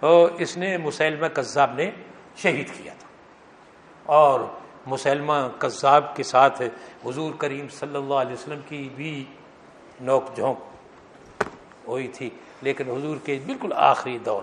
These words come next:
کا۔ تو یہاں، اور جب جنگ ہوئی ہے تو بڑی تڑاکے کی جنگ ہوئی۔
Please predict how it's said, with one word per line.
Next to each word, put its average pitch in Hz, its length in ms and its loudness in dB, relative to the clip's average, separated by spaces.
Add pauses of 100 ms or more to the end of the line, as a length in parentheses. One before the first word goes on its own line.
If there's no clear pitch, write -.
کا۔ 87 140 -6 (1300)
تو - 340 2 (1200)
یہاں، 135 420 2 (340)
اور 160 340 2
جب 156 240 -4
جنگ 202 220 6
ہوئی 147 300 -4
ہے - 240 0 (300)
تو 127 380 -6 (360)
بڑی 156 440 -2 (1120)
تڑاکے 196 420 6
کی 160 140 -2
جنگ 120 140 -8
ہوئی۔ - 240 -8